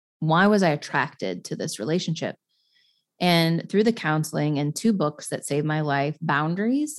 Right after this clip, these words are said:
and Women Who Love Too Much, that's when I changed. And that's when I realized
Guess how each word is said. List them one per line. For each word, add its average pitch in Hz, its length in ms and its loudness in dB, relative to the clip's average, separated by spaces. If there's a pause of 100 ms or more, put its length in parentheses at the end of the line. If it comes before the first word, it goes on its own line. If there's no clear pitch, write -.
and 160 200 2
Women 165 200 2
Who 214 120 4
Love 175 240 0
Too - 140 -6
Much, 143 440 -4 (720)
that's - 340 0
when 170 120 0
I 165 80 0
changed. - 640 -6 (720)
And 156 160 4
that's 156 260 -2
when 220 100 2
I 220 40 2
realized 151 800 2